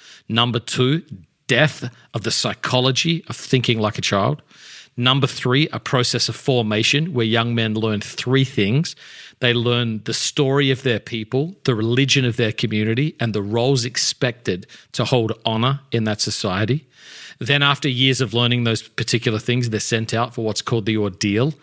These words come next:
The ordeal is a period of testing to prove that these external things have become internalized. In essence, you carry them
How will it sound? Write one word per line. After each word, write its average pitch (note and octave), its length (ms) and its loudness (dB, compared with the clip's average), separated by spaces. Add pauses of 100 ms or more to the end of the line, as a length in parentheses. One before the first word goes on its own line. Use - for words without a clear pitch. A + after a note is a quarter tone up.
(140)
The A2+ 100 0
ordeal G#2+ 340 0
is G#2 140 -2
a F2+ 40 -6
period G#2+ 320 0
of F2 160 -8
testing C#3+ 440 0
to B2 60 2
prove G2+ 440 0 (380)
that A#2 100 -4
these A#2+ 180 0
external A#2+ 520 0
things A2 240 -2
have G#2 100 -4
become G#2 320 -2
internalized. G#2+ 800 -2
In G#2 80 0
essence, G2+ 320 -4
you F#2+ 160 -12
carry G#2+ 400 0
them B2 320 0